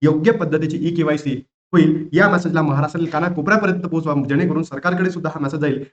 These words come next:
आणि जी आपण सरकारकडे विनंती केलेली आहे की, "बाबा, लाडक्या बहिणींचा जो होय नाहीचा ऑप्शन चुकीचा झाला, त्यांना एडिट करायचा ऑप्शन द्या. जो सेकंड ओटीपीचा प्रॉब्लेम आहे, तो सुद्धा दुरुस्त करून घ्या. ज्यांचं राशन कार्डमध्ये कोणीच नाही, त्यांनी कोणाची इन्फॉर्मेशन टाकावं,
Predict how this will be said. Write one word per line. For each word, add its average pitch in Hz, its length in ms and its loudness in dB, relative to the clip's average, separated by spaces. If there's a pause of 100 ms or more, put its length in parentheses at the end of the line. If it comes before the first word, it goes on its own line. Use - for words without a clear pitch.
(100)
आणि 139 120 2
जी 160 120 2
आपण 165 180 2
सरकारकडे 143 420 -4
विनंती 185 360 0
केलेली 151 220 0
आहे 139 100 0
की, 139 60 -4
"बाबा, 135 200 -2
लाडक्या 127 240 -4
बहिणींचा 127 280 -6
जो 135 200 -10
होय 170 120 0
नाहीचा 160 220 0
ऑप्शन 160 280 -4
चुकीचा 180 460 -4
झाला, 147 140 2
त्यांना 139 200 -4
एडिट 175 240 0
करायचा 156 220 0
ऑप्शन 131 200 -10
द्या. 131 160 -2
जो - 280 -8
सेकंड 156 300 2
ओटीपीचा 151 340 2
प्रॉब्लेम 131 280 -4
आहे, 127 120 -4
तो 180 60 -4
सुद्धा 156 200 -2
दुरुस्त 143 240 0
करून 135 180 -6
घ्या. 127 120 -4
ज्यांचं 127 200 -4
राशन 123 240 -4
कार्डमध्ये 175 320 -2
कोणीच 147 200 -2
नाही, 127 160 -2
त्यांनी 139 180 -2
कोणाची 185 240 0
इन्फॉर्मेशन 139 420 -4
टाकावं, 120 280 -4